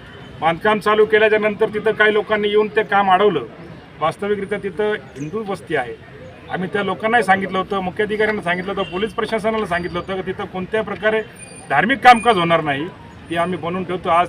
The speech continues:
तिकडं कुत्री मांजरे आतमध्ये जातात, चुकीच्या पद्धतीनं चुकीचे कामं त्या मशिदीमध्ये होत आहेत. त्याच्यामुळे ते बांधून आम्ही पॅक करणार आहे आणि वरती पुढं दोन गाळे काढून त्या मशिदीचा, बंद मशिदीचा त्याचा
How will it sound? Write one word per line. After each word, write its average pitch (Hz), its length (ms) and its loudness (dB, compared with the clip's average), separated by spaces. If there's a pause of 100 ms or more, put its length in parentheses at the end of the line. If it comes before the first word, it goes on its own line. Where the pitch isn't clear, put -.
तिकडं 180 220 -4
कुत्री 185 360 -4
मांजरे 175 300 -2
आतमध्ये 170 300 -4
जातात, 165 240 -4
चुकीच्या 170 420 -8
पद्धतीनं 175 340 -8
चुकीचे 180 360 -8
कामं 214 400 4 (360)
त्या 190 120 0
मशिदीमध्ये 170 560 -2
होत 139 200 -4
आहेत. 156 140 -4 (540)
त्याच्यामुळे 185 480 -6
ते 185 60 -2
बांधून 170 360 -2
आम्ही 185 200 -2
पॅक 180 160 0
करणार 175 260 -6
आहे 180 160 -2
आणि 190 80 -4
वरती 170 400 -6
पुढं 196 460 -6
दोन 196 160 -2
गाळे 175 280 2
काढून 180 340 -2
त्या 185 280 -2
मशिदीचा, 175 560 -4 (680)
बंद 262 200 4
मशिदीचा 214 520 0
त्याचा 202 260 -6